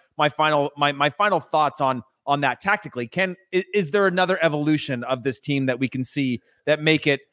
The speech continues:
so when we go into these ditches or we get into these tough spots, that we have a little bit more of a foundation of which we go, "Okay,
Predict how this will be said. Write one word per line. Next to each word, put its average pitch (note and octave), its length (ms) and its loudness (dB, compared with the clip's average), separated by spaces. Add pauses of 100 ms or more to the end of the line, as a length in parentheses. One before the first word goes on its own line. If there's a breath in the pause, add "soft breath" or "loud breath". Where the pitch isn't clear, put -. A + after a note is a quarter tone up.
(100)
so D#3 140 2
when D#3 160 4
we D3 100 0
go D#3 220 4
into D3+ 140 0
these C3+ 200 -2 (160)
ditches C#3+ 400 -2
or C#3 200 0
we B2+ 120 -2
get D3 160 2
into D3+ 180 0
these C3+ 180 -4
tough C#3 240 -2
spots, B2 440 0 (280)
that D3 140 2
we C#3+ 100 -2
have D3 220 0
a C#3 40 -2
little F3+ 280 -2
bit G3 140 0
more F3 180 2
of E3 60 0
a D3+ 80 -4
foundation D3 680 0
of B2 120 0
which D3 200 -2
we C#3+ 80 -2
go, C#3 160 2
"Okay, D3 320 0